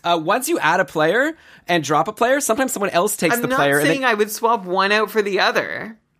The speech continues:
Speaker 1: Uh, well, I would. I w-, if, uh, if I
Speaker 2: I'm not saying I would drop Olofsson to add Johnsson. I would do the reverse.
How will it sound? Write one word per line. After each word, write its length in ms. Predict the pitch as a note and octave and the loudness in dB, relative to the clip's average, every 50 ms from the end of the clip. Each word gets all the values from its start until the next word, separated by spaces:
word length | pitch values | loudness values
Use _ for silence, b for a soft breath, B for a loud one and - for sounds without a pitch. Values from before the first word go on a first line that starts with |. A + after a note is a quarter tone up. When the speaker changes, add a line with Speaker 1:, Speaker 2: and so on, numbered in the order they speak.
| _ _ _ _ _ _ _ _ _ _ - | _ _ _ _ _ _ _ _ _ _ -4
Speaker 1:
Uh, 60 | D#3 | -2
well, 120 | D#3+ E3 C3+ | -2 0 0
I 100 | D#3 F#3 | 0 0
would. 300 | F#3+ A#3+ C4 F3 A#2+ - | 0 0 -2 -2 -4 -4
I 160 | - - C#3+ D#3 | -2 0 0 0
w-, 140 | E3+ F3 - | 0 -2 -2
if, 140 | F3 E3+ - | -4 -4 -2
uh, 120 | - E3 - | -2 -2 -2
if 200 | - D#3+ C#3+ - | -2 -4 -4 -2
I 200 | - D3+ D3+ D#3+ | 0 0 2 2
Speaker 2:
I'm 80 | - A#3+ | 2 2
not 180 | C4+ C#4+ C#4 | 2 0 0
saying 180 | C#4+ D4+ C#4 C4+ | 0 -2 0 2
I 60 | B3+ | 2
would 180 | B3 A#3+ A3 F#3+ | 2 0 -2 -4
drop 560 | F#3+ F3 F#3+ F#3+ G3 A#3 - - - - - | -4 -2 0 2 2 0 0 -4 -6 -6 -4
Olofsson 680 | - G3 G3+ G#3+ A3+ G#3+ G#3 - - F3 E3+ D#3+ E3 E3 | -2 0 2 2 0 0 -2 -2 -2 -2 -2 -4 -4 -4
to 160 | F3+ - - | -4 -2 0
add 200 | F3 F#3 F#3 E3+ | 0 0 0 0
Johnsson. 520 | E3 F3 F3 F#3 F#3 F#3 - - - - | 0 2 2 0 0 -2 -6 -8 -4 -2
I 120 | D3+ E3+ F3+ | 0 0 0
would 240 | E3+ F#3+ G#3+ A3+ | 2 0 0 0
do 160 | A3 C4 B3+ A#3 | 0 0 0 0
the 120 | G3 G#3 | 0 0
reverse. 680 | F3+ F#3 F3+ F#3 F3+ F3 E3+ - - - - F3+ - | 2 0 0 0 0 0 0 0 -2 -6 -8 -10 -12